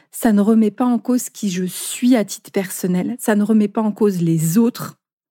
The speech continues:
vous connaissez ces couples-là où tu connais une des personnes, tu connais l'autre. Les deux sont sympas, simplement quand ils sont en couple, ils sont horribles. Les couples un peu toxiques, puis c'est exactement ça qui peut se passer dans un couple. Tu les, toutes les personnes peuvent être bien,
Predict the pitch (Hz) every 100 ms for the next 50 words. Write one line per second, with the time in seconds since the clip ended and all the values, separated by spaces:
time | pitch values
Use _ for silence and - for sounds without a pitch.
0 | - 185 214 214 - 240 185 180 240 208
1 | 190 208 208 185 - 180 214 233 240 -
2 | - 220 220 214 208 202 247 247 233 202
3 | 214 214 214 240 - 208 185 277 277 254
4 | 233 233 254 262 214 233 233 240 196 -
5 | 226 214 262 - 208 214 185 208 190 254
6 | 185 175 - - _ 214 202 254 233 202
7 | 202 208 208 269 - 220 - 226 208 226
8 | - 214 208 220 214 190 190 196 190 196
9 | 190 190 185 185 - - - 233 214 -
10 | - 339 - 262 247 233 254 226 208 196
11 | 180 175 196 247